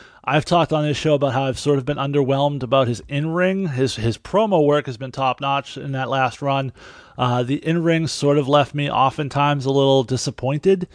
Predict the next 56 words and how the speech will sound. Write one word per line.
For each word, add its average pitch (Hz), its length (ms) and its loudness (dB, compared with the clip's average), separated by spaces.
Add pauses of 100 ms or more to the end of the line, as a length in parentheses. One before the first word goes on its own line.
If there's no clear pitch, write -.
(420)
Uh, 117 380 0
maybe 185 240 6
I 170 80 6
just 139 200 -2
set 147 120 2
my 139 160 0
expectations 135 640 0
a 131 40 -2
little 135 120 0
bit 135 120 -4
too 135 140 -4
high 131 300 2
for 135 120 -4
where 131 200 0
Jericho 131 420 2
is 131 220 2
at 113 60 -10
this 123 140 -4
stage 131 320 0
in 123 60 -2
his 123 160 -2
career. 147 460 0
I 120 120 2
don't 113 140 -2
know. 131 140 2
That 123 140 0
could 127 180 -4
be 131 140 2
on 120 200 2
me. 139 280 -4 (500)
Um, 123 480 -4
but 220 280 4 (220)
I'm 127 140 -8
sort 208 240 -2
of 190 80 2
hoping 196 580 0
that 147 80 -4
we're 160 140 -4
gonna 170 160 -4
find 170 260 -2
out 170 160 2
that 156 100 -2
a 151 40 0
lot 151 220 0
of 160 60 -2
it 156 80 -2
is 139 120 -4
just - 240 -4
the 151 80 -4
way 131 240 -2
the 147 100 -2
W 143 160 -2
W 147 200 2
E 147 40 0
sort 147 260 -2
of 143 160 0